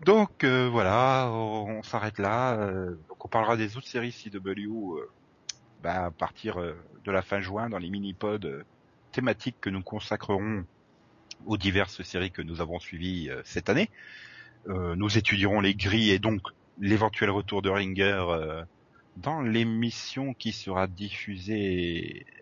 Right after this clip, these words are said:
au mois de mai, pour être précis, le vingt-cinq,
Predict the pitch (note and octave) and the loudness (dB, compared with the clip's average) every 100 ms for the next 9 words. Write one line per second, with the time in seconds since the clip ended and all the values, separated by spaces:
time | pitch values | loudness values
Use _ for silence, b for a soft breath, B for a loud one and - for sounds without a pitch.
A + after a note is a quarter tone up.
0 | - - F#3 - - - - G#2 A2 G#2 | -18 -14 -14 -14 -18 -20 -6 2 4 4
1 | G2+ G2+ G#2+ G#2 F#2 E2+ E2 F#2 F2+ - | 2 2 2 2 0 -2 -4 -4 -4 -2
2 | - F#2 - G#2+ F#2+ - F2 G2+ G2 F#2+ | -2 -2 -2 -6 -6 -4 -2 0 2 0
3 | - D3+ F3 - - | -2 -6 -6 -8 -12